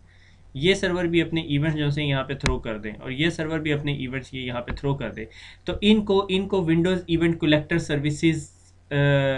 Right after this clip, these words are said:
कहा जाता है कि Windows Event Collector Services configure करनी है और, अ, इनकी, इनकी, इन तीन servers की subscription हमने server पे enable करनी है। और उसमें फिर दो types की event कलेक्शंस है। One is called collector initiated,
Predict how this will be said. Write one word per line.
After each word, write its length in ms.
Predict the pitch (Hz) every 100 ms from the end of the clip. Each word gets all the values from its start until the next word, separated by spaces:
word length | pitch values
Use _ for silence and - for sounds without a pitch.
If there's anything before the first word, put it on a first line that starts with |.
| 135
कहा 200 | 139 135
जाता 280 | 123 113 117
है 80 | 117
कि 140 | 139
Windows 280 | 143 151 170
Event 280 | 165 151 156
Collector 340 | 151 147 165 160
Services 320 | 147 147 156
configure 420 | 156 139 143 143
करनी 340 | 160 175 165 156
है 180 | 151 151 - - -
और, 480 | 147 143 143 143 143 - - -
अ, 80 | 156 151
इनकी, 340 | 165 165 170
इनकी, 800 | 165 165 156 160 165 160 160 156 160
इन 180 | 160
तीन 180 | 147 160
servers 380 | 160 143 151 147
की 100 | 156
subscription 580 | 147 143 - 143 - 156
हमने 200 | 143 143
server 320 | 143 127 143
पे 260 | 143 151 156
enable 380 | 143 123 135
करनी 380 | 156 165 156 156
है। 160 | 156 156 - -
और 100 | -
उसमें 240 | 156 165 151
फिर 100 | 143
दो 160 | 139
types 300 | 151 151 151
की 180 | - 165 165
event 360 | 151 147 160 151
कलेक्शंस 440 | 147 143 - 160
है। 60 | 151
One 160 | 139 143
is 120 | 156
called 260 | - 147
collector 380 | 143 147 147 147
initiated, 680 | 165 156 151 156 143 156 151